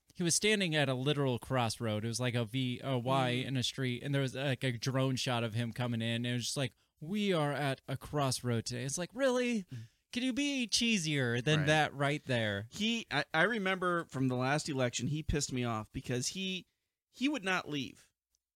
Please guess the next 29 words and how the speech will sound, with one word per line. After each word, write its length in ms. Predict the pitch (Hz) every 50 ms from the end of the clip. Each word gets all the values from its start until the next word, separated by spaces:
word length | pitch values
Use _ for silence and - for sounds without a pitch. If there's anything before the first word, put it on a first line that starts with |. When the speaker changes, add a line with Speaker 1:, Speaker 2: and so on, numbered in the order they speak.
| _ _ _ _
Speaker 2:
He 360 | - - 190 202 214 220 208
stayed 360 | - - - - 196 196 202 196
in, 380 | 190 170 156 147 151 151 160 -
even 280 | - 160 175 190 233 233
though 240 | 226 214 202 196 196
he, 220 | 180 170 190 175 139
there 120 | 156 143
was 140 | 135 123 127
no 240 | 135 151 175 233 254
possible 420 | - 233 240 233 220 - 233 196
way 200 | 180 190 185 180
he 120 | 180 180
could 220 | - - 165 123 131
win. 300 | 143 139 120 82 80 107 -
Speaker 1:
Yeah. 240 | - 123 120 104 104 - _ _ _
Speaker 2:
He 220 | - - 220 247 233
stayed 360 | - - 254 226 214 196 180
in, 220 | 170 156 139 127
and 140 | 127 123 131
he 160 | 147 165 180
took 380 | - - 220 214 196 - - - - - -
primary 460 | - 185 185 202 208 202 190 190 175
delegates 680 | 147 151 139 139 131 123 - 107 110 104 - - - - _ _ _ _ _ _ _ -
away 320 | 139 131 135 139 139 139
from, 560 | 135 - - 147 139 135 131 127 123 123 120 - - 104 -
from, 380 | - 139 131 127 120 120 117 - - _ _ _ _ -
like, 180 | 113 113 -
Ted 240 | - 180 180 170 170
Cruz 520 | - - 180 175 170 170 175 175 - -